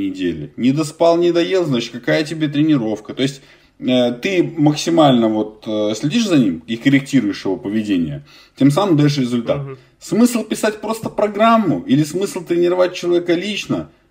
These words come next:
Speaker 1: Ну, потренировал его лично, а дома он нажрется, эффекта нету, Макс не работает, ну, че, не пойдет.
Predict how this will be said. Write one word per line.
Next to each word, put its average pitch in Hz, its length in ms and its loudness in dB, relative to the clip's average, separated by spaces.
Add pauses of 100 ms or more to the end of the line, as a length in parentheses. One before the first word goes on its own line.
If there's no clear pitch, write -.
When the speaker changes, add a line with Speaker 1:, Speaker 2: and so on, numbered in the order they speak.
(120)
Speaker 1:
Ну, 185 160 0
потренировал 131 640 4
его 101 120 -2
лично, 101 380 -4
а - 40 0
дома 156 260 4
он 120 140 6
нажрется, 87 760 -4
эффекта - 400 -4
нету, 87 320 -4
Макс 104 320 -2
не 104 100 -2
работает, 78 540 -6
ну, 73 200 -8
че, 71 300 -16
не 117 160 -2
пойдет. 87 380 -4